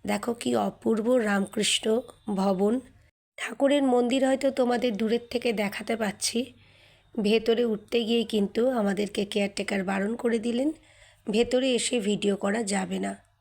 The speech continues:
নিষিদ্ধ আছে। তাই আমরা ভেতর অবধি আর করতে পারলাম না। বাইরের যত সুন্দর দৃশ্যটা তোমাদের কাছে তুলে ধরলাম।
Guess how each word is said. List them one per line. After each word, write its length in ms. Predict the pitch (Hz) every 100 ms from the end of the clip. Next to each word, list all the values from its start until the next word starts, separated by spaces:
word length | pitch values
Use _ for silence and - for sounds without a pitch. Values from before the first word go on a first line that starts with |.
| _ -
নিষিদ্ধ 540 | 214 202 - 196 - 202 185
আছে। 260 | 185 - 196 - _ _ - _ - - _ _ _
তাই 120 | 240 233
আমরা 200 | 233 240
ভেতর 340 | 208 226 240 233
অবধি 220 | 220 233
আর 100 | 226
করতে 340 | 226 208 208 233
পারলাম 360 | 226 226 226 226
না। 120 | 254 285
বাইরের 440 | 220 233 233 269 269 - - - - - _ _ -
যত 300 | 190 220 220 262
সুন্দর 380 | - 254 233 233 180
দৃশ্যটা 680 | 185 208 - - 254 247 277 294
তোমাদের 380 | 254 208 196 202
কাছে 240 | - 202 -
তুলে 280 | - 190 208
ধরলাম। 420 | 208 233 226 233